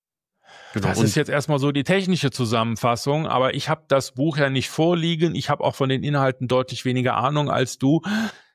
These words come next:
Speaker 2: Was sagst du über diesen Kommentar?
Speaker 1: Erstmal muss ich noch ein, zwei formelle Dinge ergänzen. Also die Leseprobe enthält nicht nur das Inhaltsverzeichnis, sondern auch m-, eine wirkliche Leseprobe,
Speaker 2: Ja.
Speaker 1: einen kleinen Auszug.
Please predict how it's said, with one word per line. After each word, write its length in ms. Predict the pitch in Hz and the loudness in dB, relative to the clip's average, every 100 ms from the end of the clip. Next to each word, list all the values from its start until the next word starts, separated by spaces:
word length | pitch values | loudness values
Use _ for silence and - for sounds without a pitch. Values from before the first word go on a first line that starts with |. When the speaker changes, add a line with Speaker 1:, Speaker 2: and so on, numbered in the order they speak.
| _ | _
Speaker 2:
Was 160 | - 120 | -6 -4
sagst 360 | 127 131 170 - | 0 0 0 -2
du 60 | |
über 160 | 127 104 | 0 0
diesen 260 | 95 95 101 | 0 -2 -4
Kommentar? 580 | 101 92 104 113 - - _ _ _ _ _ _ _ _ _ _ _ _ _ | -6 -6 -6 -4 -6 -10 _ _ _ _ _ _ _ _ _ _ _ _ _
Speaker 1:
Erstmal 360 | - - 127 | -6 -2 0
muss 140 | 120 110 | 0 2
ich 40 | |
noch 180 | 117 101 - 107 - | 0 0 -6 -12 -6
ein, 160 | - 107 | -4 -2
zwei 320 | - 107 98 | 0 0 0
formelle 300 | - 110 107 | 0 0 0
Dinge 180 | 104 101 | 0 0
ergänzen. 360 | 95 120 - | 0 -2 -2
Also 180 | 107 110 | -2 2
die 60 | 107 | 4
Leseprobe 440 | 131 127 - 120 | 4 2 0 0
enthält 360 | 107 110 107 107 | 2 2 0 0
nicht 180 | 107 | 0
nur 120 | 117 104 | 0 0
das 120 | 95 | 0
Inhaltsverzeichnis, 640 | 143 127 117 104 107 107 | 0 0 -2 -2 0 0
sondern 380 | 107 101 101 104 | 0 0 -2 -4
auch 260 | - 107 - | -2 -2 0
m-, 460 | 107 107 - 92 - | 0 -2 -4 -10 -4
eine 260 | 117 107 | 0 2
wirkliche 320 | 135 170 120 | 2 0 0
Leseprobe, 760 | 107 107 110 113 - 123 127 143 | 2 2 2 -2 -2 -2 2 2
Speaker 2:
Ja. 80 | 117 | 2
Speaker 1:
einen 100 | - | 0
kleinen 220 | 117 104 | -2 0
Auszug. 460 | 117 123 - 135 | -2 -2 -2 -2